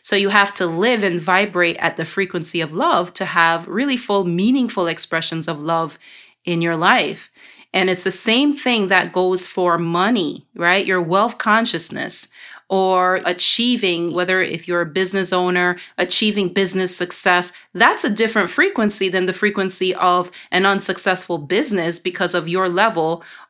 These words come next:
of how you see yourself, your self-worth. You know, do you feel deserving of a successful business? Do you feel that you are in command of how you are creative vision and how you are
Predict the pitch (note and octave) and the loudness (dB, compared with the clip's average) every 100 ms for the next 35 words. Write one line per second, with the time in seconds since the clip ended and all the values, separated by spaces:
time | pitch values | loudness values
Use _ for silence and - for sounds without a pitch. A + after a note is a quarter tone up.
0 | - F3+ F3 E3+ - - G3+ G3+ G3 - | 0 2 2 -2 -8 2 2 4 -2 -2
1 | A3 G3 F3+ F3+ G3+ G3 D3+ - F3 F3 | -2 0 0 0 2 2 2 -2 -2 -2
2 | - F#3 F#3 F3+ G3+ D#3+ D#3+ F3+ F3 E3 | 0 0 0 0 2 2 -2 -4 -4 -4
3 | E3 F3+ F#3+ - G#3 G3 F#3+ - - F#3 | -4 -6 -6 -4 -2 -2 -4 -12 -4 -2
4 | F3 F#3+ G#3+ G#3 F3+ E3+ E3+ - - F3 | 2 4 4 2 0 -2 -2 -4 -4 -4
5 | F3 E3+ E3+ E3+ E3+ D#3+ - F3+ F#3 F3+ | -4 -6 -4 -4 -4 -6 -4 -2 -2 -2
6 | - G3+ F#3 F3+ - - - F#3 F#3 F3+ | -2 0 0 -4 -12 -16 -2 2 4 2
7 | F3+ - _ - F#3 G3 F#3 F#3 F3 E3+ | -4 -10 _ -6 0 0 2 2 2 2
8 | E3+ F3 _ _ _ _ _ _ A3 G#3 | 0 -4 _ _ _ _ _ _ 2 2
9 | G#3 G3 - _ _ - G#3 G3 G3 A#3+ | 2 -2 -10 _ _ -2 0 2 2 2
10 | F#3+ F#3 - F#3 F3+ - - - G#3+ A3 | 2 0 0 2 2 -2 -4 2 4 4
11 | G3+ G3+ F#3 F#3 - - - G3+ G3+ G3+ | 0 2 2 0 -6 -10 -2 0 2 2
12 | F3 D3+ A#3 A3 F3 E3 E3+ E3 G3 G3+ | -2 0 0 2 0 -2 -2 2 2 4
13 | F#3+ F#3 F#3 F3+ | 2 2 2 0